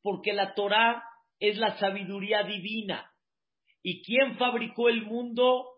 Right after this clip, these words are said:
Dios. Entonces Dios, que sabe, porque Él fabricó toda la sabiduría que hay en el mundo, Él la puso, la, la sabiduría.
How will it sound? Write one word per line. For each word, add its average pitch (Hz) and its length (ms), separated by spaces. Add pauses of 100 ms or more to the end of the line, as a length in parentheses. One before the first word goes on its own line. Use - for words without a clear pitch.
Dios. 220 840 (460)
Entonces 190 680
Dios, 226 760
que 170 220
sabe, 220 520 (140)
porque 147 340
Él 269 200
fabricó 220 800 (340)
toda 277 280
la 226 200
sabiduría 196 640
que 196 180
hay 220 220
en 190 100
el 175 160
mundo, 175 420
Él 294 240
la 247 240
puso, 175 480 (380)
la, 202 160 (180)
la 185 160
sabiduría. 208 800